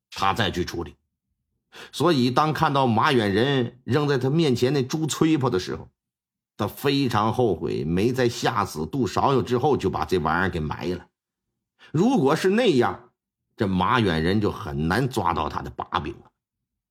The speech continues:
只可惜呀，悔之晚矣呀。最终黄三江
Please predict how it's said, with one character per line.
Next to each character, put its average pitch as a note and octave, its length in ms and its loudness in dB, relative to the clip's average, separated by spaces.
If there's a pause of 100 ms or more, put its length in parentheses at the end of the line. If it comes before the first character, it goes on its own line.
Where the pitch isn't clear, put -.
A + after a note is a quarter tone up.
(640)
只 G2+ 160 -6
可 F2 180 -2
惜 D#2+ 260 -8
呀， - 120 -12 (480)
悔 G2 480 0
之 C3 240 -2
晚 B2 400 0
矣 - 140 -10
呀。 - 100 -14 (1000)
最 F3 180 2
终 D#3 600 2
黄 C#3+ 280 2
三 D#3+ 220 2
江 D3+ 360 -2